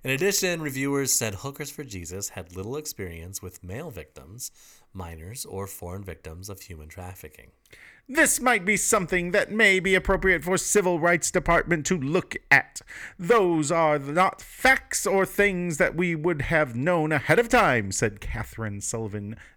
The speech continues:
Speaker 2: D O J head office of program, uh, justice programs.
Speaker 1: Oh, nice. We should say, uh, that the other half of this one million dollar grant went to the Lincoln Tubman Foundation,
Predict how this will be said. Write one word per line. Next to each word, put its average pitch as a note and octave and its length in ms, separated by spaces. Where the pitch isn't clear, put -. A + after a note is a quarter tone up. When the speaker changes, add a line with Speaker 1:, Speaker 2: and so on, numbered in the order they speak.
Speaker 2:
D A#2+ 200
O G#2 80
J G#2+ 240
head A#2 320
office G#2 320
of G2 180
program, F#2+ 580
uh, A2 120
justice A#2+ 340
programs. F2+ 640
Speaker 1:
Oh, D#3 220
nice. A2 300
We B2+ 100
should B3 220
say, B2+ 440
uh, A#2+ 200
that A2 180
the A#2+ 140
other F3 180
half G2 540
of G2+ 140
this G2 200
one F#2+ 160
million F2+ 260
dollar E2+ 280
grant F2 340
went G2 240
to F#2 420
the F#2+ 100
Lincoln A2+ 460
Tubman A2 540
Foundation, D#2 680